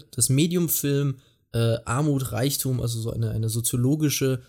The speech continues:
Perspektive und dann auch noch die Fragen von, von, von Gender und Sexual-, äh, Sexualität, ähm,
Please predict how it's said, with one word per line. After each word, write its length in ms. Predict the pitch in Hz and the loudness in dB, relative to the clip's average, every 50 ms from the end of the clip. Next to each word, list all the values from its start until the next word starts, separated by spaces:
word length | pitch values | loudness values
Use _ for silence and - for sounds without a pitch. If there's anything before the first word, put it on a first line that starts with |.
| _ _ _ _ _ | _ _ _ _ _
Perspektive 600 | - 127 127 - - 123 - - 143 131 120 131 123 | -2 0 0 0 -2 -6 -4 -4 -2 0 2 0 2
und 320 | - 151 147 160 160 160 | 2 2 2 2 2 2
dann 120 | 156 139 127 | 0 -2 0
auch 160 | - - 123 | -2 -2 -2
noch 180 | 131 127 120 - | -2 -2 -2 -4
die 160 | - 123 117 | -4 -4 -4
Fragen 580 | - - - 120 120 127 123 123 123 127 120 - - _ _ | -4 -4 -2 -2 -2 0 0 0 -2 -2 -4 -8 -16 _ _
von, 400 | - - - 123 113 113 117 113 | -10 -4 -2 0 0 0 0 -2
von, 380 | 113 - 117 113 113 113 113 110 | -2 -4 -4 -4 -2 -2 -4 -4
von 320 | - - 113 113 113 110 | -4 -4 -4 -4 -2 0
Gender 440 | - 127 127 135 131 127 123 120 123 | 2 2 2 4 4 2 2 2 0
und 160 | 117 113 120 | -2 -2 -2
Sexual-, 500 | - - 120 120 - 127 123 123 123 - - | -2 -4 -4 -4 -4 -2 -2 -2 -4 -6 -6
äh, 220 | - 120 117 113 113 | -2 -2 0 0 0
Sexualität, 680 | - - 120 - - 120 117 120 120 - 139 151 147 - - - - - - _ _ _ | -2 -2 -2 0 0 2 0 0 2 0 0 0 -2 -4 -10 -20 -20 -20 -20 _ _ _
ähm, 380 | - 127 123 120 117 120 120 117 | 0 2 2 2 2 2 0 -2